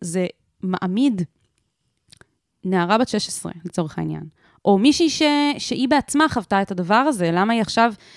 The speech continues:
אחרי שהיא חוותה את הדבר הזה, צריכה בכלל להתעסק בהאם היא רוצה להיות הבן אדם שעכשיו ילך ויפתח את החזית הזאת כדי למנוע מהחוויה הזאת, או חוויות גרועות יותר, לקרות לאחרות.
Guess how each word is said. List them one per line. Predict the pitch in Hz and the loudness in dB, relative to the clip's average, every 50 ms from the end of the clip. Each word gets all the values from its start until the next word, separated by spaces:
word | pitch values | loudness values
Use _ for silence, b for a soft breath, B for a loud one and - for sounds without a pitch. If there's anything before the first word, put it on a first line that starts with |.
| B B B | B B B
אחרי | - - 226 226 | -4 -2 0 0
שהיא | - 269 226 | 0 0 0
חוותה | - 185 - - 226 | 0 0 4 4 4
את | 240 - | 4 4
הדבר | 240 202 196 214 | 2 2 2 2
הזה, | 226 247 233 - - | 2 2 0 -2 -6
צריכה | - 175 - 208 214 | -6 -4 -2 -2 -2
בכלל | - - - 208 202 | -2 -2 -2 -2 -2
להתעסק | 214 226 - 202 - - 214 - - | -2 -2 -2 -4 -6 -6 -6 -6 -4
בהאם | 190 190 180 180 208 226 220 | -2 -2 -2 0 0 0 0
היא | 190 240 262 | 0 0 0
רוצה | 233 220 - - 233 | 0 0 0 0 0
להיות | 220 214 214 220 233 - | 2 2 2 2 2 0
הבן | 214 196 196 180 | -2 -2 0 -2
אדם | 180 170 175 226 247 254 254 262 b b b b b b | -2 0 2 2 4 4 2 0 b b b b b b
שעכשיו | b - 202 180 - 254 254 254 | b -4 -4 -2 0 2 2 2
ילך | 233 220 226 220 220 214 | 4 2 2 2 0 0
ויפתח | 226 220 214 202 - - _ _ _ - 196 - - 240 240 | 0 2 2 2 0 -4 _ _ _ -12 -10 -2 0 0 0
את | - - | 0 -2
החזית | 185 - 208 170 208 220 - | -4 -4 -2 0 0 0 0
הזאת | 240 208 208 196 - - _ | 0 0 0 -2 -2 -8 _
כדי | - - 202 170 156 214 240 269 285 277 269 277 - _ _ _ _ | -8 -8 -8 -2 0 2 4 4 2 2 0 -2 -6 _ _ _ _
למנוע | 202 196 190 190 196 208 220 226 247 247 262 269 - _ _ _ _ | -4 -4 -2 -2 0 2 4 4 4 4 2 0 -4 _ _ _ _
מהחוויה | 185 180 - 202 170 196 196 202 214 | -6 -4 -4 -2 0 2 4 4 4
הזאת, | 220 196 196 - - | 2 2 0 -2 -4
או | 180 | -8
חוויות | - 175 175 180 202 190 | -4 -2 0 0 0 2
גרועות | 185 220 240 254 269 | 2 4 4 4 4
יותר, | 269 247 - 202 202 | 2 0 0 0 0
לקרות | 185 - - 180 175 - | 0 -2 0 -2 -2 0
לאחרות. | 175 175 - - 170 165 165 170 160 | -2 -4 -4 -2 -2 0 0 0 0